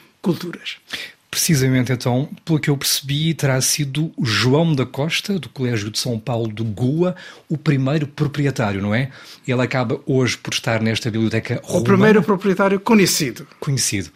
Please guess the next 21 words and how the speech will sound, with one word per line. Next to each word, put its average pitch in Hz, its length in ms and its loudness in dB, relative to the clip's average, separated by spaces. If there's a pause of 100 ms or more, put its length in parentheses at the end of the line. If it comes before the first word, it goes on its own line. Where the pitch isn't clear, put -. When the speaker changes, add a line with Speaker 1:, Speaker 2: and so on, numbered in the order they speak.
Speaker 1:
Uhum. 147 280 -2
Speaker 2:
Ele 147 120 6
agora 127 300 4
está 139 480 0
em 120 140 4
Itália, 135 360 0
como 113 240 0
nos 107 440 2
disse. 120 480 0 (560)
Qual 202 240 -2
é 202 80 2
o 185 80 2
percurso - 640 -2
que - 80 -6
se - 100 -2
conhece 147 720 0
entre 120 240 0
este - 180 0
primeiro 123 360 0
proprietário 123 420 0
conhecido 165 720 -2